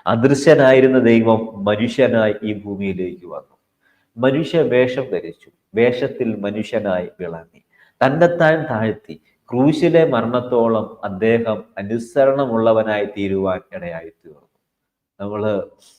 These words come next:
കൊലോസ്യ ലേഖനം ഒന്നാം അധ്യായം ഇരുപതാമത്തെ വാക്യത്തിൽ വായിക്കുകയാണ്, "അവൻ ക്രൂശിൽ ചൊരിഞ്ഞ രക്തം കൊണ്ട്, അവൻ ക്രൂശിൽ ചൊരിഞ്ഞ രക്തം കൊണ്ട് സമാധാനം ഉണ്ടാക്കി."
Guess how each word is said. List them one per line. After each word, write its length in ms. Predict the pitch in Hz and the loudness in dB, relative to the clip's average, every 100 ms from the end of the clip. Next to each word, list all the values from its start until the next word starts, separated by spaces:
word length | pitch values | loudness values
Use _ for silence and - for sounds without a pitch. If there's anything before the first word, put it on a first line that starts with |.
| _ | _
കൊലോസ്യ 400 | 110 110 113 123 | 0 2 2 0
ലേഖനം 400 | 113 113 113 110 | 0 0 -2 -4
ഒന്നാം 280 | 107 113 117 | -4 0 0
അധ്യായം 580 | 110 110 107 107 107 92 _ _ _ _ | 0 0 0 2 0 -4 _ _ _ _
ഇരുപതാമത്തെ 760 | 104 104 113 123 127 131 127 131 | -4 0 4 6 6 4 2 2
വാക്യത്തിൽ 520 | 113 107 120 117 110 | 2 0 -4 -6 -2
വായിക്കുകയാണ്, 960 | 101 104 101 107 104 95 95 95 87 - _ _ _ | 0 -2 -2 -2 -2 0 -2 -4 -8 -10 _ _ _
"അവൻ 280 | 98 101 107 | -4 -2 -4
ക്രൂശിൽ 1040 | 107 - _ 110 113 127 127 - 135 120 - _ | -6 -18 _ -8 -4 -4 -6 -8 -8 -8 -12 _
ചൊരിഞ്ഞ 720 | 117 107 110 - 117 113 110 104 - - | -4 -4 -4 -12 -6 -4 -2 -4 -8 -16
രക്തം 500 | 98 - - 87 85 | -16 -14 -12 -12 _
കൊണ്ട്, 340 | 73 - 80 _ _ _ _ _ _ _ _ 104 | -20 -20 -20 _ _ _ _ _ _ _ _ -8
അവൻ 300 | 113 101 - | -6 -8 -12
ക്രൂശിൽ 840 | 110 117 135 131 - 139 127 135 | -6 -2 -2 -2 -6 -4 -4 -4
ചൊരിഞ്ഞ 580 | 127 113 123 120 127 120 | -2 0 0 -4 -2 -2
രക്തം 560 | 117 110 104 - 113 | -2 -4 -6 -6 -8
കൊണ്ട് 560 | 107 104 101 98 92 85 | -6 -8 -8 -6 -6 -6
സമാധാനം 840 | _ 92 85 95 92 95 92 85 | _ -8 -6 -6 -8 -6 -8 -8
ഉണ്ടാക്കി." 840 | - _ _ _ - - _ - | -14 _ _ _ -20 -20 _ -20